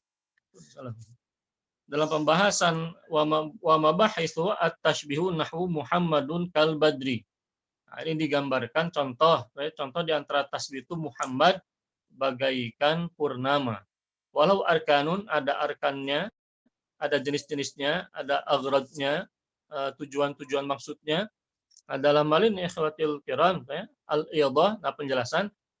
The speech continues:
at-tashbihu nahwu Muhammadun kal badri fil jamali. Muhammad itu bagaikan purnama dalam hal keindahannya. Nah, dalam hal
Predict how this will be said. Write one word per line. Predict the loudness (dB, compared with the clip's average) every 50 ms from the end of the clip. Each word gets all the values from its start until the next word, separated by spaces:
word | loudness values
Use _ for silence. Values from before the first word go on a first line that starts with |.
| _ _ -4
at-tashbihu | -4 -2 2 0 0 0 0 0 2 2 2 4
nahwu | 2 0 -2 -4 -6 -2 -2 0 0 0 -2
Muhammadun | 0 0 2 4 4 2 2 2 -4 -2
kal | 0 2 2 2
badri | 4 2 2 0 0 -2 -4 -4 -6 -12 _ _ _ _ -8
fil | -6 -6 -4
jamali. | 0 0 0 2 4 4 4 4 2 0 -6 _ _ _ _ _ _
Muhammad | -12 -10 -4 -2 -2 0 2 2 4 2 2 0 -2
itu | -2
bagaikan | 2 2 2 4 4 2 2 2 0 -4 _ -2 -2 -2 -2 -4 -10 -12 _
purnama | -6 -6 -6 -6 -6 -4 -4 -2 -2 -2 0 0 0 -2 -4 -6 -6 -6
dalam | -4 -2 -2 -2 -4 -4
hal | -4 -4 -4 -4 -6
keindahannya. | -10 -12 -12 -12 -10 -8 -6 -6 -4 -4 -6 -6 -6 -8 -10 -10 -14 _ _ _ _ _ _ _ _ _ _
Nah, | -6 -2
dalam | 2 4 4 6 6 6
hal | 6 4